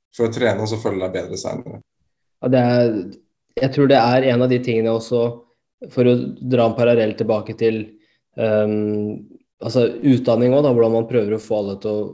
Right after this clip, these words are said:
Speaker 2: passe inn. Altså, du ser jo det i dag mer og mer at, at alle skal på en måte få medalje for å delta.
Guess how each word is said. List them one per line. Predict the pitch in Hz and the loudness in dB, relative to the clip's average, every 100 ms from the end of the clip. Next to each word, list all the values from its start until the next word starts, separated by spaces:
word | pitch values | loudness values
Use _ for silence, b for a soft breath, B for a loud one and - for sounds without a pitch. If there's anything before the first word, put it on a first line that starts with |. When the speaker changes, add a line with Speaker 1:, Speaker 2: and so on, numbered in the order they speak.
| - | -6
Speaker 2:
passe | 127 117 127 | -6 0 2
inn. | 123 | 2
Altså, | 120 | 2
du | 120 | -2
ser | 123 - 107 117 | -2 0 2 2
jo | |
det | 113 113 | 2 0
i | |
dag | 107 107 117 | 0 -2 -2
mer | 110 107 104 | -2 -4 -4
og | 110 | -4
mer | 110 120 | -2 -2
at, | 110 - - b b b _ _ _ _ _ | -4 -10 -20 b b b _ _ _ _ _
at | - | -2
alle | 143 131 113 | 2 2 2
skal | - 120 | 0 -2
på | - | 0
en | 117 | 0
måte | - | 0
få | - 120 113 | -2 0 0
medalje | 117 104 110 | 0 0 -2
for | 110 117 | 0 0
å | |
delta. | 113 104 95 135 127 | 0 -4 -2 -4 -4